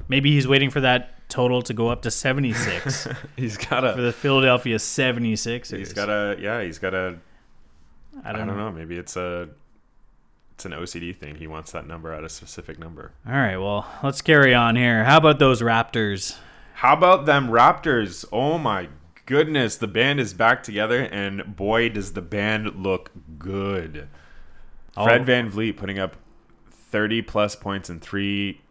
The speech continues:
Speaker 2: consecutive games for the first time since who? Kawhi Leonard.
Speaker 1: Yeah, the Raptors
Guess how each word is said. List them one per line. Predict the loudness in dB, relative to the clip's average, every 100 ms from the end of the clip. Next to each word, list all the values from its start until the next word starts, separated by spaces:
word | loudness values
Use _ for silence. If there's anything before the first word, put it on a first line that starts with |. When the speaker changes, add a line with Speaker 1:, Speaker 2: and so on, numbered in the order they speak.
| _
Speaker 2:
consecutive | -14 -8 -4 -4 -4 -8
games | -6 -8 -8 -12
for | -14 -12
the |
first | -8 -8 -6
time | -6 -6 -8
since | -12 -12 -12 -14 -12 -10 -10 -10 -14 -14 -6
who? | -4 -4 -6 -10 -18 -20 -20 -20
Kawhi | -10 -8 -8
Leonard. | -10 -18 -20 _ _ _ -20 -20 -20 _ _ -20 -20 -20 -20 -20 -20 -16
Speaker 1:
Yeah, | -8 -6
the | 0
Raptors | 0 2 0 0 -2